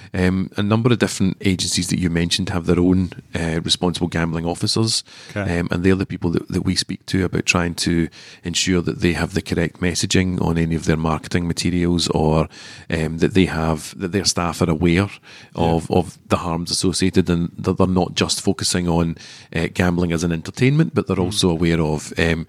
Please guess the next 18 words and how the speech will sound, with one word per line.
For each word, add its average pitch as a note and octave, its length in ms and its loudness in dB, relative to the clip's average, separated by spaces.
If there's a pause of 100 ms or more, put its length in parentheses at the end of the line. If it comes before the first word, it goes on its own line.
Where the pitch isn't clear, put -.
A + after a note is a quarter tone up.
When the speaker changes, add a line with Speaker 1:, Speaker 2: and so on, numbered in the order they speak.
(240)
Speaker 1:
the F#2+ 100 -2
other D#2+ 140 -4
side D#2+ 260 -2
of B1 80 -4
it, - 180 -4
that, - 200 -2
that, - 180 -2
that - 160 -4
there F2 80 0
is E2 140 0
potential - 400 -2
harm, D2+ 360 -2 (160)
uh, A#2 40 2
Speaker 2:
Yeah. G#2 200 0
Speaker 1:
people F2 260 -2
are D2+ 80 0
at D2+ 60 2
risk. - 380 -2